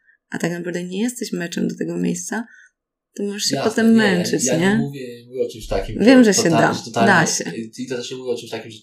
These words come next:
Speaker 2: totalnie udajesz, że w coś takiego
Speaker 1: Mhm.
Speaker 2: wierzysz, nie?
Speaker 1: Tylko wiem, wiem, żeby być
Speaker 2: Tak.
Speaker 1: świadomym tych wartości
Speaker 2: Ale też
Speaker 1: i
Speaker 2: być jednocześnie, e, jak to powiedzieć, autentycznym, nie?
Speaker 1: No.
Speaker 2: Że ty nie udajesz, nie wiem,
Speaker 1: Tak,
Speaker 2: że
Speaker 1: ale
Speaker 2: nie
Speaker 1: właśnie też, właśnie bym trochę też przestrzegła przed tym, żeby tak,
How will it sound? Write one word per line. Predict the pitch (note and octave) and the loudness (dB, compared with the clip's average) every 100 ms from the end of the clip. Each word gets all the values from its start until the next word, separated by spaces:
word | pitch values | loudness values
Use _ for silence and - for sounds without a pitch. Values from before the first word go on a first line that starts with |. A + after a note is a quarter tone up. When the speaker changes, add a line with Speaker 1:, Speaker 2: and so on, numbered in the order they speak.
| - | -10
Speaker 2:
totalnie | - A2+ A2+ | -6 -6 -8
udajesz, | G#2 - - - - - - - | -6 -4 -2 -6 -10 -12 -16 -14
że | - | -12
w | - | -12
coś | - - | -14 -16
takiego | G3 G#3 | -10 -6
Speaker 1:
Mhm. | F#3+ G3 G3+ | 0 2 2
Speaker 2:
wierzysz, | G#3 G#3+ - | 2 -2 -8
nie? | - | -8
Speaker 1:
Tylko | - A3+ | -2 0
wiem, | A3+ F#3 F#3+ | 0 -2 -2
wiem, | G#3 F3 | -2 -4
żeby | G3 G3+ | -4 -2
być | A3 | -2
Speaker 2:
Tak. | - | 0
Speaker 1:
świadomym | A3 G#3 G3+ G3 | 0 2 0 -4
tych | F#3+ F#3 | -8 -6
wartości | F#3 F3+ - G3 - - | -6 -6 -4 -4 -4 -2
Speaker 2:
Ale | G3 - | 0 2
też | - | 2
Speaker 1:
i | F3+ | 0
Speaker 2:
być | F3+ | -2
jednocześnie, | C3 C3+ C3+ - C3 B2+ B2 A#2+ A#2 - - | -6 -8 -12 -12 -16 -16 -14 -12 -12 -16 -12
e, | G2 G2+ G2 F#2 | -8 -8 -8 -12
jak | - | -10
to | |
powiedzieć, | F#2+ F2 F2 | -10 -8 -6
autentycznym, | F#2+ G#2+ F#2+ - E2 F2+ | -6 -8 -12 -14 -14 -14
nie? | - - _ _ _ | -14 -14 _ _ _
Speaker 1:
No. | G3+ F#3 G3 - | -2 -2 -6 -16
Speaker 2:
Że | G2+ | -12
ty | A2+ | -10
nie | A#2 A#2 | -10 -6
udajesz, | A#2 G2 F2+ - - | -4 -4 -6 -10 -12
nie | - | -12
wiem, | E3+ | -6
Speaker 1:
Tak, | F#3 - | -4 -4
Speaker 2:
że | - | -2
Speaker 1:
ale | F3+ | -2
Speaker 2:
nie | F3+ | 0
Speaker 1:
właśnie | G#3+ A3+ | 0 0
też, | G#3 A3+ A3+ | 0 0 -2
właśnie | A3+ A3+ A#3 | -2 -2 0
bym | A#3 A#3+ - - | 0 0 -2 -8
trochę | C4 B3 B3 | -6 -4 -4
też | B3 - | -4 -6
przestrzegła | - G#3+ - - G#3+ G3+ A#3 A#3 A3+ | -4 -6 -4 -4 0 2 0 -2 -8
przed | - A3 - | -8 -8 -6
tym, | G#3+ | -8
żeby | G#3+ G3+ G3+ | -6 -8 -8
tak, | G3+ G3 | -8 -8